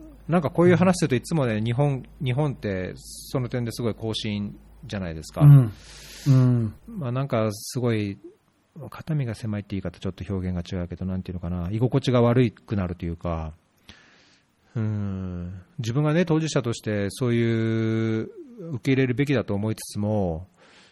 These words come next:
Speaker 1: 社会として、こう、地域として、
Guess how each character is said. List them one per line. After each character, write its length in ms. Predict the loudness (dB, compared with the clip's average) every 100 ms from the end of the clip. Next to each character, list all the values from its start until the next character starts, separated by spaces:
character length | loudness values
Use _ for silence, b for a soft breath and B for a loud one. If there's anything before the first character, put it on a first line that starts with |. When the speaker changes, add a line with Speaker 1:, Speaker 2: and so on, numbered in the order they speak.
| b
Speaker 1:
社 160 | -6
会 180 | -2 0
と 140 | -2 -6
し 80 |
て、 360 | -4 -4 -4 -6 _ _ _ _ -20 -20 _ _ _ -14
こ 720 | -6 -4 -4 -4 -4 -4 -6
う、 40 | -8
地 200 | -4 -4
域 120 | -4
と 100 | -10
し 140 | -12 -6
て、 260 | -4 -4